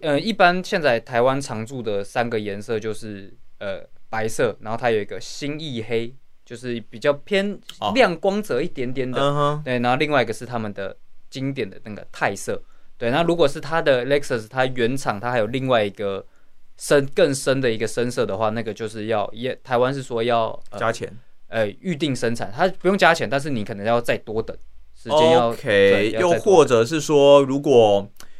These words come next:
Speaker 2: 预定的这种车可能不太能退，倒是要是真的后悔或者怎样的，可是，但现在说实在，现在的车市已经是卖方市场了，你如果要退，他定金就不给你，
Speaker 1: 哦。
Speaker 2: 类-，类似，类似这样子啊。
Speaker 1: 嗯，嗯，嗯。
Speaker 2: 那以像 Lexus 而言呢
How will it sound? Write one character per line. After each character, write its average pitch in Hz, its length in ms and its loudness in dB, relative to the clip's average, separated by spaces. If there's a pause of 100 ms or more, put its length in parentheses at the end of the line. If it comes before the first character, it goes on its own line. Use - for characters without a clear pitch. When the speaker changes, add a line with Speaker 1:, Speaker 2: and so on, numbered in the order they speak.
(140)
Speaker 2:
预 175 180 0
定 170 140 0
的 139 80 0
这 131 40 0
种 139 200 2
车 117 600 4 (100)
可 113 100 -14
能 101 100 -6
不 107 60 -4
太 131 140 -4
能 101 140 -6
退， - 360 -6 (160)
倒 135 160 -4
是 139 60 -6
要 151 120 6
是 143 80 0
真 139 140 0
的 123 60 -2
后 123 200 0
悔 101 140 0
或 113 180 0
者 110 60 4
怎 87 140 -4
样 95 180 -6
的， 90 80 -10
可 - 140 -4
是， 190 200 -2 (520)
但 214 120 -8
现 220 180 -2
在 196 160 4
说 180 160 -2
实 165 80 -8
在， 214 120 2
现 175 180 -4
在 160 100 2
的 147 60 2
车 143 240 0
市 139 160 -2
已 110 60 -2
经 117 120 -4
是 135 80 -6
卖 123 200 0
方 104 200 -4
市 104 180 -10
场 - 140 -10 (140)
了， - 160 -12
你 113 100 -10
如 131 80 0
果 139 80 6
要 143 100 6
退， 143 140 0
他 127 100 4
定 123 180 -2
金 110 160 -4
就 113 80 -2
不 98 80 -6
给 95 200 -6
你， - 120 -12 (160)
Speaker 1:
哦。 139 240 4
Speaker 2:
类-， 190 120 12
类 208 200 10
似， 185 260 2
类 175 220 8
似 147 220 0
这 147 260 8
样 135 120 8
子 131 280 2
啊。 - 200 0
Speaker 1:
嗯， - 100 -4
嗯， - 20 -4
嗯。 - 80 -6
Speaker 2:
那 247 280 8 (420)
以 165 320 0 (100)
像 247 280 6 (140)
Lexus 214 600 2 (100)
而 135 200 6
言 127 400 2
呢 104 420 2